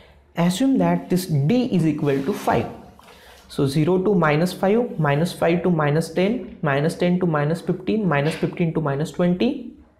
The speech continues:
And on this side, five, ten, fifteen, and twenty. We have assigned midpoint of each of them a value from zero to L minus one. So midpoint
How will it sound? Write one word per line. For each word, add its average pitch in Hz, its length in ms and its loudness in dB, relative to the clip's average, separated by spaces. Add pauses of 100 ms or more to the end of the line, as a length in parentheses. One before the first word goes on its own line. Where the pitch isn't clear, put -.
(1080)
And 143 120 -2
on 156 200 2
this 160 160 0
side, 180 560 0
five, 156 360 0 (400)
ten, 160 380 -2 (140)
fifteen, 135 440 -2
and 135 180 -4
twenty. - 440 -2 (1500)
We 180 160 2
have 220 340 2
assigned 208 540 2
midpoint 254 580 2
of 247 240 -2
each 233 260 0
of 185 220 4
them 160 520 0 (800)
a 160 60 2
value 180 560 2
from 160 220 2
zero 156 240 4
to 233 220 0
L 220 180 4
minus 151 420 0
one. - 300 -6 (220)
So - 160 -4
midpoint 147 640 0